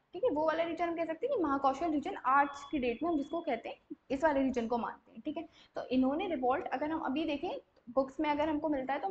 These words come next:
महाकौशल रीजन मिलता है, पर ये कहाँ के leader थे? He was the leader of Nagpur, ठीक है। तो इन्होंने revolt भी उसी area से किया था, मतलब महाकौशल में उस time पे ये सारी चीज़ें भी आती थी, ठीक है, Nagpur and all, ये सारे बरार, ये वाला area।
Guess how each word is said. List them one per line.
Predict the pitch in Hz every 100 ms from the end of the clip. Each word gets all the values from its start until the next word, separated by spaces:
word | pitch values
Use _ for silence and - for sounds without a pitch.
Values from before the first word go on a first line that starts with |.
| 330
महाकौशल | 285 247 240 247 320
रीजन | 277 247 269
मिलता | 240 185
है, | - _ _ 330 -
पर | 330
ये | 240 269
कहाँ | 339 370
के | 349 359
leader | 339 330
थे? | 339
He | 403 294
was | 339
the | 381
leader | 294 285
of | 466 359
Nagpur, | 247 262 - 311 - - _ _ _ _ _ _ _
ठीक | 196 254
है। | 440 - - _
तो | -
इन्होंने | 277 285 294 403
revolt | 285 254 277
भी | 415 -
उसी | 294 311
area | 392 339 320
से | 294 320
किया | 269 196
था, | 175
मतलब | 240 262 359
महाकौशल | 339 277 269 277 339
में | 339
उस | 320
time | - 294
पे | 415
ये | 359
सारी | 320 302 311
चीज़ें | 320 302 302
भी | 311
आती | 262 269
थी, | 269 262 _ _ _
ठीक | 392
है, | 466
Nagpur | 359 247 254 294
and | 247 -
all, | - 554
ये | 302 277
सारे | 320 349
बरार, | 254 240 214 214 226 - - -
ये | 247
वाला | 240 254
area। | 294 247 247